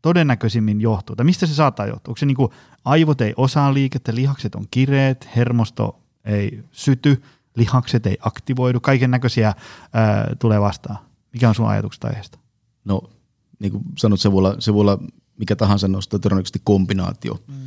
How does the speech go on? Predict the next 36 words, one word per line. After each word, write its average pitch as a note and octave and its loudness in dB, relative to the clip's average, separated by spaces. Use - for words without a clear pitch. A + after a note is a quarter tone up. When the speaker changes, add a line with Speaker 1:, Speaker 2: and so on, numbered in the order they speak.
Speaker 2:
kombinaatio G2 2
kaikista G2 -6
noista. F#2 -6
Ensinnäkin G2 2
se, G2+ 2
että – F#2 -4
jos G#2+ -2
ei G2+ 4
semmoista G2 2
ole - -8
tehnyt, G#2+ 0
niin F#2 0
puhutaan F#2 0
liiketaidoista, F2+ -2
Speaker 1:
Mm. G#2 -20
Speaker 2:
niin, F2+ 2
niin F2+ 4
tota, F2+ -2
voi G2 2
vaatia F#2 0
ihan F#2 0
pelkästään F#2+ -2
se G2 -2
liikkeen F#2+ -2
ja G#2 -2
liiketekniikan G2+ 0
opettelua - -2
ensin. - -8
Et, - -18
et - -10
miten A2 2
mä F#2 2
teen, F2+ 0
mitä G2 2
mä E2+ 0
teen, - -6